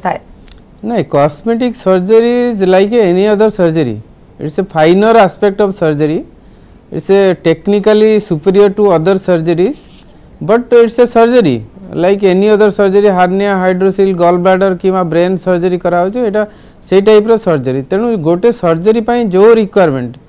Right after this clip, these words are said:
Speaker 2: ଯେମିତି ବ୍ଲଡ୍ ଟେଷ୍ଟ କରିବା, ସିଏ, ବା, ସିଏ ଯଦି ପେସେଣ୍ଟ ଯିଏ ଆସିଛି, ସେ ଫିଜିକାଲି ଫିଟ୍ ଅଛି ନା ନାହିଁ ସର୍ଜରୀ ପାଇଁ, ତାକୁ ଟେଷ୍ଟ କରେଇବା।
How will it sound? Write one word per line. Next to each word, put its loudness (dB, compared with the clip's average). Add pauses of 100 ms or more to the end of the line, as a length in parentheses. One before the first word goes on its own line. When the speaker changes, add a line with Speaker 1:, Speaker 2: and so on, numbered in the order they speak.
(320)
Speaker 2:
ଯେମିତି 0
ବ୍ଲଡ୍ 2
ଟେଷ୍ଟ -2
କରିବା, 0 (300)
ସିଏ, -2
ବା, -4 (320)
ସିଏ 2
ଯଦି 4
ପେସେଣ୍ଟ 0
ଯିଏ 4
ଆସିଛି, 0
ସେ 0
ଫିଜିକାଲି 0
ଫିଟ୍ -2
ଅଛି 0
ନା 0
ନାହିଁ 0
ସର୍ଜରୀ 0
ପାଇଁ, -4
ତାକୁ -2
ଟେଷ୍ଟ -2
କରେଇବା। 0